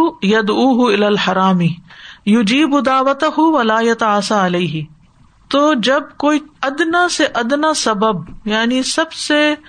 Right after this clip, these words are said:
معمولی سی چیز بھی اس کو حرام کی دعوت دیتی ہے،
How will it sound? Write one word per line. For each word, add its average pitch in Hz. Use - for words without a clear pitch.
معمولی 262
سی 330
چیز 254
بھی 233
اس -
کو 233
حرام 208
کی 226
دعوت 202
دیتی 175
ہے، 170